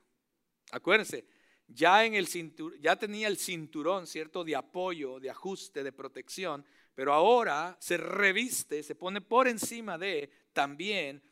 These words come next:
una coraza, dice, de justicia. Y por supuesto, ¿qué, qué es lo que tenemos aquí en esta parte?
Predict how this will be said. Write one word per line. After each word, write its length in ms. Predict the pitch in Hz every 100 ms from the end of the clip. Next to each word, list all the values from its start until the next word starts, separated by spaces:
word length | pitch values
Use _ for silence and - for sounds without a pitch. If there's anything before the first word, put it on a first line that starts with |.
| _
una 300 | 170 180 160
coraza, 640 | 170 147 156 - 123 120
dice, 280 | 120 135 143
de 100 | 131
justicia. 640 | 131 127 - 151 123 - _ _ _ _ _ _ _ _ _ _ _ _ _ _ _ _ _ _ _ _ _ _ _ _ _ _
Y 80 | 170
por 140 | 180
supuesto, 360 | 165 196 196 175
¿qué, 320 | 196 208 208
qué 280 | - 190 208
es 100 | 208
lo 160 | 202 180
que 160 | 180
tenemos 500 | 175 175 180 196 190
aquí 280 | 175 - 190
en 100 | 185
esta 260 | 185 185 170
parte? 600 | 180 185 - 220 208